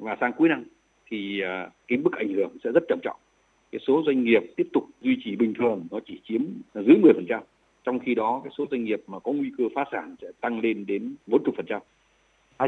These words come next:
Speaker 2: dựa trên những kịch bản như vậy thì, à, báo cáo đã có cái khuyến nghị giải pháp, à, phản ứng chính sách ra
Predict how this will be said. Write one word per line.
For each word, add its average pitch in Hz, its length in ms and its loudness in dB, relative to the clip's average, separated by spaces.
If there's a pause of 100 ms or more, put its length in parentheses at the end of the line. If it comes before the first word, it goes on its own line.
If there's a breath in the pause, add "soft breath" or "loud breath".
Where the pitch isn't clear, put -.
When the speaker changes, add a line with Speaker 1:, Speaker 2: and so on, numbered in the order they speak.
Speaker 2:
dựa 175 160 6
trên 165 180 2
những 147 100 -8
kịch 160 160 -8
bản 113 160 -4
như 120 80 -6
vậy 139 280 -2
thì, 104 180 -8
à, 92 220 -8
báo 110 140 -4
cáo 107 240 -8
đã - 160 -12
có 110 160 -8
cái 123 160 -14
khuyến - 180 -6
nghị 180 140 -4 (120)
giải - 140 -8
pháp, 151 160 -6 (240)
à, 113 220 -6
phản 101 120 -10
ứng 95 140 -14
chính 117 180 -10
sách 185 160 2
ra 143 120 -2